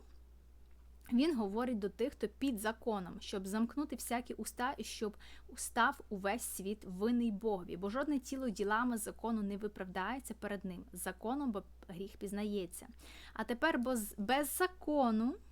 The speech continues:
правда Божа з'явилася, про яку свідчать закон і пророки.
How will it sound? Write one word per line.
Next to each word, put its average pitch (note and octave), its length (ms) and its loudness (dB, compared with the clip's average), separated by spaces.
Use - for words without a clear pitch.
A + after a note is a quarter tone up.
правда B3+ 440 6
Божа C4+ 360 2
з'явилася, C4 680 -2
про A#3 140 2
яку A3+ 300 2
свідчать A3+ 640 0
закон G3 520 0
і A3 100 -2
пророки. G3 560 -2